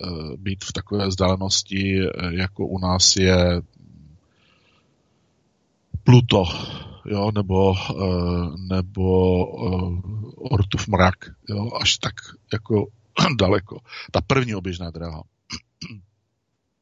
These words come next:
A většinou, eh, tady tyto, eh, aspoň c-, c-, na základě teoretických výpočtů, eh, a, a, a empirických měření,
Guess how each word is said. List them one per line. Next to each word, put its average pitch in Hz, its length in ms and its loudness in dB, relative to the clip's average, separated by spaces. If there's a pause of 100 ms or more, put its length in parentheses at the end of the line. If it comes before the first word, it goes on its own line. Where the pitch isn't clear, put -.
(140)
A 107 100 -2
většinou, 123 480 -4
eh, - 760 -8
tady 113 240 -6
tyto, 117 580 -2 (100)
eh, 90 360 -8
aspoň 101 260 -14 (320)
c-, - 260 -10 (220)
c-, - 220 -16 (200)
na 98 100 -10
základě 95 420 -6
teoretických 98 640 -6
výpočtů, 95 560 -8 (600)
eh, 98 40 0 (180)
a, 104 60 0
a, 95 160 0 (260)
a - 260 -8
empirických 98 840 -6
měření, 104 520 -4